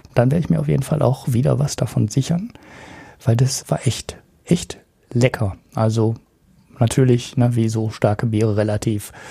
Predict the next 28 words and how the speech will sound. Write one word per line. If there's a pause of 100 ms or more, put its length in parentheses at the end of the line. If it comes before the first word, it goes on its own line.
(420)
äh,
schwach
gehopft, (380)
äh,
was (220)
ich
aber
auch
finde,
was
zu
diesem (220)
Bierstil
einfach (320)
passt. (300)
Wikipedia (220)
sagt
dann
zwar,
die
würden
oft
noch
mal
kalt
gestopft
mit
Hopfen